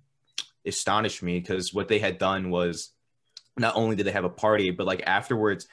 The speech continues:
every single person in the class, like, wrote a bunch of letters or, like, made art or whatever,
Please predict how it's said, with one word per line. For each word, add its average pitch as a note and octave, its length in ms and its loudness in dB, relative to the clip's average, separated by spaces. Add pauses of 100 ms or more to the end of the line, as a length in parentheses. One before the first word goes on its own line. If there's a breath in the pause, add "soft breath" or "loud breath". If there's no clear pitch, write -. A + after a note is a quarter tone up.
(300 soft breath)
every A#2+ 280 4
single A2 360 2
person G#2+ 380 -2
in G2+ 40 -4
the F#2+ 100 -2
class, F#2+ 500 0
like, F2+ 320 -4 (340)
wrote G2+ 400 2
a G2+ 80 -2
bunch G2+ 280 -4
of G2 60 -6
letters F#2+ 540 0
or, F#2 80 -4
like, F#2 200 -4
made F2+ 560 -4
art F2+ 300 -2
or F#2+ 80 -6
whatever, G2 520 -4